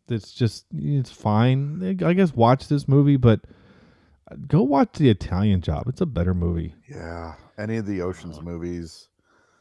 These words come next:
Speaker 1: Yeah.
Speaker 2: You know.
Speaker 1: And, and I think the other problem is 'cause, again, we've made m-, several mentions to, to Leverage. And they do it, they do the trope in this movie, um, which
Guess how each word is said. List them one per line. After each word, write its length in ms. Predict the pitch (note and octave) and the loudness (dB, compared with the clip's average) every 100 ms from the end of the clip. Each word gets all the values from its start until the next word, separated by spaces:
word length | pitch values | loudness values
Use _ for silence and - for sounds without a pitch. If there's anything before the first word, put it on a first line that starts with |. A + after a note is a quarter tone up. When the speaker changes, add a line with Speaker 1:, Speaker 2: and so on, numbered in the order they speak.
| - | -10
Speaker 1:
Yeah. 220 | G#2+ G2+ | -6 -6
Speaker 2:
You 80 | F2 | -6
know. 340 | F2 E2 D#2 - | -6 -8 -10 -6
Speaker 1:
And, 100 | E3+ | 0
and 160 | F3+ G3+ | 4 6
I 60 | |
think 240 | F#3 F4+ - | 4 0 0
the 120 | F#3+ | 0
other 220 | F3+ G3 | 4 2
problem 300 | E3+ F3 E3 C#3 | 4 4 4 0
is 100 | - | 4
'cause, 240 | D#3+ C3 | 2 2
again, 300 | C#3 D3 C#3+ | -2 0 4
we've 120 | C3+ | 4
made 180 | C#3+ C#3+ | 4 2
m-, 220 | - C3 C#3 | 0 -8 -6
several 300 | - D#3 C3 | 0 2 2
mentions 480 | A#2+ A#2+ - A2+ - | 2 0 0 -6 -2
to, 220 | A#2+ G2 | 0 0
to 160 | - G#2+ | -2 -4
Leverage. 600 | F#2+ G#2 F#2+ E2 - - _ _ _ _ _ _ _ _ _ _ _ _ - | 0 0 0 -6 -12 -20 _ _ _ _ _ _ _ _ _ _ _ _ 0
And 180 | D3+ D3+ | 4 6
they 100 | D#3 | 6
do 280 | C#3 F#3 A3 | 6 6 8
it, 80 | F3 C#3+ | 6 8
they 140 | D3 | 8
do 160 | C#3 G3+ | 8 4
the 80 | F#3+ | 4
trope 380 | - D3+ C#3+ | 6 6 8
in 120 | C3 B2+ | 4 4
this 220 | B2 - | 2 2
movie, 420 | A2 F#2 F#2 A2 _ _ _ _ _ _ _ | 2 2 -2 -10 _ _ _ _ _ _ _
um, 420 | A#2+ G2+ F#2 F2 F2+ _ - | -14 -12 -10 -12 -18 _ -12
which 380 | A#2+ - - | -12 -12 -20